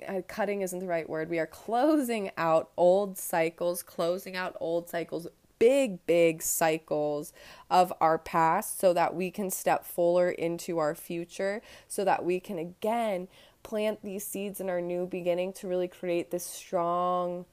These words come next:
foundation of unconditional love of our soul's frequencies that are going to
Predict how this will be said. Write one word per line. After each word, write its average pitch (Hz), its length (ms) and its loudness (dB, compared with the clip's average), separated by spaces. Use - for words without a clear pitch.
foundation 180 760 -2
of 170 140 -8
unconditional 180 1120 -2
love 165 460 6
of 156 100 -6
our 147 160 2
soul's 170 440 -2
frequencies 165 840 -4
that 160 160 0
are 156 80 -2
going 160 320 -4
to 160 260 -2